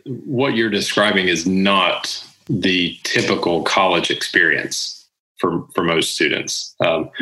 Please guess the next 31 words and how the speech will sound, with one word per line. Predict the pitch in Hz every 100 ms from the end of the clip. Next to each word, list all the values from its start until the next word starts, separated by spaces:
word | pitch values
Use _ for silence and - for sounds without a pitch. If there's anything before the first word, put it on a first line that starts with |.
| - -
that's, | 101 - -
that's | - 92 85 - - _ -
quite | - 113
an | 98
understatement | - 113 98 - 95 92 87
on | 87
my | 85 82
part, | 92 87
I | 85
think, | 85 113 95
but, | 90 -
uh, | 92 82 -
not | - 107 107 113 120
many | 117 110
students | - 107 98 -
are | 104
receiving | 95 - 98 92
this | 90 82
kind | 92 87 87
of, | 80 - -
of | 90 87
college | 90 87 82
education. | 82 - - 101 - 87
So | - 92 87 - - - - - -
it | 85 - 110 98 110
makes | 131 131
me | 123 -
curious | 117 139 110 87
then | 98 90
about | 85 87 87 87
the, | 87 85